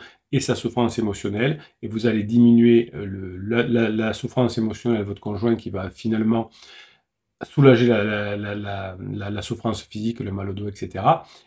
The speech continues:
Et tout ça va faire que votre conjoint qui aura moins mal au dos, et cetera, aura moins de, de, de, de souffrance émotionnelle et vous serez associé à ce bien-être. Et c'est ce que l'on ressent, on ressent. Vous auriez pu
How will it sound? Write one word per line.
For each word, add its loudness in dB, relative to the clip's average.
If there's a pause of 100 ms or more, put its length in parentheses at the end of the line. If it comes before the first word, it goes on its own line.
(140)
Et 2
tout -18
ça 0
va 0
faire -2
que 0
votre -4
conjoint -2
qui -10
aura -6
moins -6
mal -6
au -10
dos, -10
et -12
cetera, -6 (280)
aura 0
moins 2
de, -4
de, -10 (340)
de, -16 (260)
de -12
souffrance -6
émotionnelle -2 (320)
et 4
vous 0
serez -6
associé -4
à -8
ce -2
bien-être. 0
Et -10
c'est -16
ce -12
que -6
l'on 0
ressent, -10
on -8
ressent. -4 (340)
Vous 4
auriez 10
pu 6